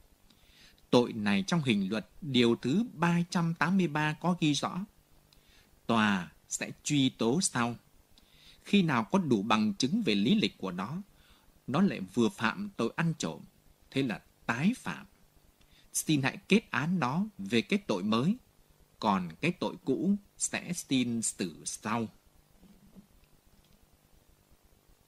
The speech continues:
Nghe bị buộc tội như thế, lại thấy các chứng tá đều khai như nhau. Bị cáo ngạc nhiên lắm. Khi thì hắn hoa tay lắc đầu, ra hiệu là không phải.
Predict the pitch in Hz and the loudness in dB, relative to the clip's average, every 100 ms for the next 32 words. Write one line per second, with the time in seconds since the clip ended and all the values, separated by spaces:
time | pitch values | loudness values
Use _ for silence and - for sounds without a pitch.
0 | - 117 110 104 117 120 95 _ 85 78 | -6 -2 0 -2 -4 -2 -2 _ -10 -10
1 | 95 104 - 90 127 165 _ _ _ _ | -10 -12 -12 -16 -16 -18 _ _ _ _
2 | - 110 98 - 127 - 196 156 165 226 | -6 -4 -4 -2 0 0 0 0 0 -2
3 | 123 147 202 113 98 85 80 - 131 131 | -2 -4 -4 -2 -2 -4 -10 -10 -8 -6
4 | 127 123 120 120 _ _ _ _ _ - | -6 -8 -12 -14 _ _ _ _ _ 0
5 | 139 127 - 131 202 240 113 - 147 170 | 4 4 2 -2 0 0 -4 -6 -6 -4
6 | 170 160 196 - _ _ _ _ _ - | -4 -4 -8 -8 _ _ _ _ _ -20
7 | - - 190 - 87 110 180 233 160 165 | -2 6 6 6 -2 2 2 2 0 2
8 | 160 - 156 151 180 - - 185 76 - | 0 -2 -2 0 -2 -2 -4 -4 -6 -16
9 | - - 147 120 - 87 - - 175 - | -6 -4 -2 -4 -8 -10 -6 -2 -2 -2
10 | 180 - | -8 -8